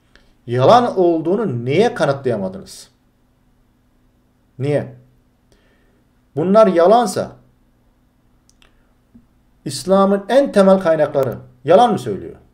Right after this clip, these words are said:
Ve bu adam çıkıyor diyor ki, bunlar diyor, bu adam, o zaman Diyanet İşleri Başkanı, diyor ki, "İlk dönem kitaplarında geçiyor olabilir ama sonraki şeylerde yok. Öyle şey bulamazsınız." Ya İbn İshak'ta yazıyor.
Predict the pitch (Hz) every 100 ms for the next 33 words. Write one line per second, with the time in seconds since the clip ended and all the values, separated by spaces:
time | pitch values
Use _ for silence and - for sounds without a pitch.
0 | _ _ _ _ _ _ _ _ _ _
1 | _ 160 170 240 233 214 190 190 190 220
2 | 208 226 285 196 110 - - _ _ _
3 | _ _ 185 214 247 247 139 120 147 180
4 | 120 135 143 139 147 139 135 151 147 131
5 | 113 104 - 117 175 190 _ _ _ _
6 | _ - 165 233 202 214 220 - _ _
7 | _ _ - 247 - 214 220 226 196 -
8 | 214 214 208 208 202 196 190 190 190 202
9 | 190 202 196 196 190 240 269 233 233 -
10 | _ - 226 233 202 196 202 196 196 196
11 | 190 190 185 - - _ - 196 202 196
12 | 196 165 196 196 160 135 104 95 - 139
13 | 190 151 - 180 175 185 185 - 175 -
14 | 180 131 101 87